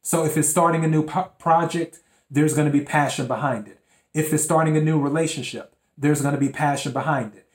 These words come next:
If it's starting over again in a relationship where you decide to give the relationship a second chance, there's gonna be passion behind it.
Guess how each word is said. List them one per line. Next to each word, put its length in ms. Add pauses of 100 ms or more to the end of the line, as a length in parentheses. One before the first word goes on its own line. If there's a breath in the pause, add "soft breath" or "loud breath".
(160)
If 160
it's 100
starting 420
over 380
again 320 (420)
in 120
a 60
relationship 720
where 120
you 160
decide 380
to 60
give 160
the 80
relationship 520
a 40
second 320
chance, 460 (340 soft breath)
there's 200
gonna 160
be 100
passion 420
behind 460
it. 120